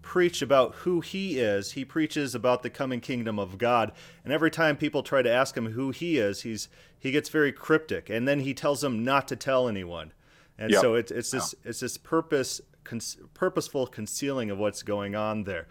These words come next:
Speaker 1: But I'd like to thank you for coming on this program. I'd like to give you a minute to plug your book, plug your, uh, podcast, and, uh, any closing thoughts.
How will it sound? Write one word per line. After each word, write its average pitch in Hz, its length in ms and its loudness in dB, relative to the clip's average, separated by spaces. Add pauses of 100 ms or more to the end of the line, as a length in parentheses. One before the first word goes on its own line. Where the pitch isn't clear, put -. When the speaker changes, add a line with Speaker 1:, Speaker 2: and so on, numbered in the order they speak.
(320)
Speaker 1:
But 147 120 4
I'd 220 140 6
like 226 160 6
to 202 80 0
thank 202 420 2
you 220 140 0
for 180 180 -2
coming 165 320 0
on 151 220 4
this 143 120 -4
program. 156 480 0
I'd 127 80 -2
like 185 160 4
to 123 60 -8
give 139 180 0
you 147 100 4
a 139 40 0
minute 143 300 0
to 127 200 0
plug 151 360 0
your 127 120 -2
book, 156 380 2
plug 151 280 0
your, 123 260 4
uh, 120 180 6
podcast, 165 800 2 (400)
and, 135 320 0
uh, 135 260 8
any 147 200 -2
closing 135 460 0
thoughts. 123 600 2